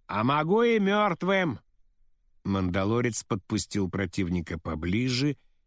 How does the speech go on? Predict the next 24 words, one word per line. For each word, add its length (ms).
а 100
потом 420
дал 240
задний 520
ход 480
и 100
ушёл 600
вниз, 600
уронив 440
корабль 460
так, 260
чтобы 300
другой 500
прошёл 560
над 320
ним 520
в 200
притирку, 920
чуть 400
чиркнув 640
лезвие 580
по 200
левому 480
борту. 520